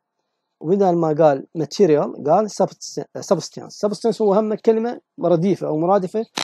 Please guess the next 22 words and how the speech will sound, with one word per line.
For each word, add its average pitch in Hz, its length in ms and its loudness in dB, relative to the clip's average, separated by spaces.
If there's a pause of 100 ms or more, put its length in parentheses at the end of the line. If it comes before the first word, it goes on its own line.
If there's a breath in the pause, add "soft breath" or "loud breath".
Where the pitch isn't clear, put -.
للوسط 147 720 0
يعني. 104 260 -16 (1200)
يعني 127 160 -8
هنا 165 160 2
وسط 165 300 4
يقصد - 280 -12
به، 127 120 -8
وهنا 156 340 -6
المادة. 143 460 -2 (540)
فإذا 170 400 -2
هي 180 180 0
هاي 143 200 -2
شنو 165 220 -6 (180)
تعتبر 165 480 -4 (300)
refractive 170 420 -4
index. 123 440 -14 (280 soft breath)
طلاب 196 340 4
هسه 160 200 -8
شوف 165 200 -6
refractive 196 400 -2
index 147 440 -2
هنا، 131 300 -8